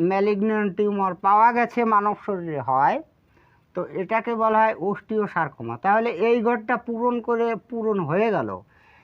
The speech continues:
এবার তাহলে এই অস্টিওমাকে এখানেই রাখতে হবে ম্যালিগন্যান্ট টিউমারের জায়গায়, তো এটাকে কিন্তু এইখানেই রাখা হলো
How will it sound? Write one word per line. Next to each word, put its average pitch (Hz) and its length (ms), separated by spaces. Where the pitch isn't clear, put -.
এবার 202 200
তাহলে 220 400
এই 214 340
অস্টিওমাকে 208 960
এখানেই 214 500
রাখতে 233 320
হবে 233 300
ম্যালিগন্যান্ট 214 580
টিউমারের 226 440
জায়গায়, 208 380
তো 190 80
এটাকে 220 480
কিন্তু 220 420
এইখানেই 190 720
রাখা 113 320
হলো 95 240